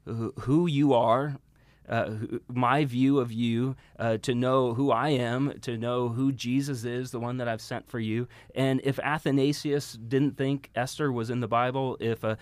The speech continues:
I think Esther's the only book that wasn't found in the Dead Sea Scrolls as well, of all the Old Testament books, um, like, is it potential that we have Esther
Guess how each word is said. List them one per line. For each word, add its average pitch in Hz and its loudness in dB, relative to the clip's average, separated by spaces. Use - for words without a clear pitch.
I 123 0
think 160 -2
Esther's 123 -2
the 113 -2
only 117 -2
book 113 -4
that 110 -2
wasn't 110 -4
found 113 -2
in 110 -4
the 104 -4
Dead 107 -2
Sea - -10
Scrolls 117 -6
as 98 -10
well, 110 -2
of 101 -6
all 104 -2
the 104 -4
Old 110 -6
Testament 110 -8
books, 120 -6
um, 120 -2
like, 131 -2
is 151 0
it 151 -2
potential 147 0
that 127 0
we 160 0
have 135 2
Esther 135 -2